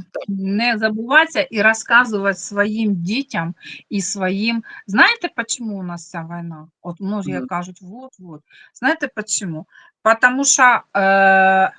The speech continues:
Speaker 2: щас, подожди. Потому що, коли закончилась, е... Друга світова, і щоб люди не узнали правди, щоб наступні покоління не узнали правди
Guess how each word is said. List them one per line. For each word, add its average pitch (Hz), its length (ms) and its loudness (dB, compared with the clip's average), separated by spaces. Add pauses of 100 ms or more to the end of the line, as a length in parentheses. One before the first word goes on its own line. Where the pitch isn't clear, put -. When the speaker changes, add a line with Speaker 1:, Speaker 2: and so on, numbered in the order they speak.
(1160)
Speaker 2:
щас, - 220 -12
подожди. 180 420 -10 (400)
Потому 240 400 0
що, 254 460 2 (460)
коли 240 320 0
закончилась, 233 1000 -2 (440)
е... 180 680 6
Друга 226 400 -4
світова, 233 580 -2 (3000)
і 247 680 -4
щоб 240 260 -6
люди 240 260 0
не 233 160 0
узнали 220 380 -2
правди, 262 540 -2 (440)
щоб 214 260 -6
наступні 226 500 -2
покоління 208 500 -4
не 185 140 -4
узнали 185 420 -4
правди 269 400 0